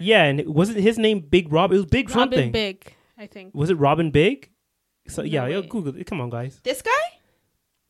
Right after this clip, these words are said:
Speaker 1: Yeah,
Speaker 2: Yeah,
Speaker 1: what was
Speaker 2: it
Speaker 1: his
Speaker 2: was
Speaker 1: name?
Speaker 3: That's, that's not, his name is, uh, his name is Big
Speaker 2: Yeah, it was
Speaker 3: Black
Speaker 2: Big Black.
Speaker 3: Boykin.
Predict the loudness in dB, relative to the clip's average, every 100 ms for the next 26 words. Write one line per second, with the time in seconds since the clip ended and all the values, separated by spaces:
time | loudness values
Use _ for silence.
0 | _ 2 6 6 6 4 0 -2 2 2
1 | 2 -4 -2 -2 -4 -8 -4 -4 -6 -10
2 | -12 -12 -14 -18 _ _ -8 -4 -2 -2
3 | -4 -6 -8 -14 _ _ _ _ _ _
4 | _ _ _ -10 -8 -6 -6 -4 -6 -6
5 | -6 -6 -6 -8 -12 -18 -20 _ _ _
6 | _ _ _ _ _ _ _ _ -6 -2
7 | -2 -2 -2 -2 -4 -6 -14 -14 -14 -20
8 | -20 -10 -6 -6 -6 -6 -4 -6